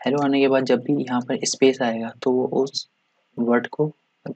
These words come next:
इस word को plus plus कर देगा, यहाँ पर word plus plus काउंट कर देगा। उसके बाद second यहाँ पर हम यूज़ करेंगे tab।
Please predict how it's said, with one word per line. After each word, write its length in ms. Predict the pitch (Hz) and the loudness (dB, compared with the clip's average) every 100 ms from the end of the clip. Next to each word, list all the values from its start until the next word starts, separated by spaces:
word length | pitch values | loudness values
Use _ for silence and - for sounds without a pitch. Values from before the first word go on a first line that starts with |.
| _ _ _ - | _ _ _ -2
इस 180 | 135 - | 0 2
word 140 | 117 | 0
को 160 | - 143 | 2 0
plus 480 | 139 _ - 123 - | 0 _ -4 -4 0
plus 160 | 127 123 | -2 -2
कर 180 | - 110 | -6 -6
देगा, 280 | 110 123 123 _ _ _ - | -6 -10 -16 _ _ _ -8
यहाँ 140 | 120 117 | -6 -4
पर 160 | 127 127 - _ - | -4 -6 -16 _ -12
word 260 | 123 123 135 _ _ _ _ | -8 -6 -6 _ _ _ _
plus 240 | 123 120 - | -4 -4 -2
plus 260 | 127 120 - - - _ _ _ - | -4 -4 -6 -14 -20 _ _ _ -14
काउंट 240 | - 117 | -6 -4
कर 100 | 113 | -4
देगा। 260 | 107 113 113 - _ _ _ _ _ _ _ _ _ _ - | -6 -8 -10 -14 _ _ _ _ _ _ _ _ _ _ -8
उसके 200 | - 156 | -2 0
बाद 260 | 151 151 147 - _ _ _ - | 2 0 -2 -8 _ _ _ -14
second 540 | - 127 123 143 139 | -4 -2 0 -2 0
यहाँ 180 | 123 120 | 0 0
पर 320 | 127 127 127 - | 0 -2 -6 -6
हम 140 | 127 123 | 0 2
यूज़ 180 | 127 | 2
करेंगे 260 | 127 127 131 | 2 0 0
tab। 300 | 127 110 | -2 -4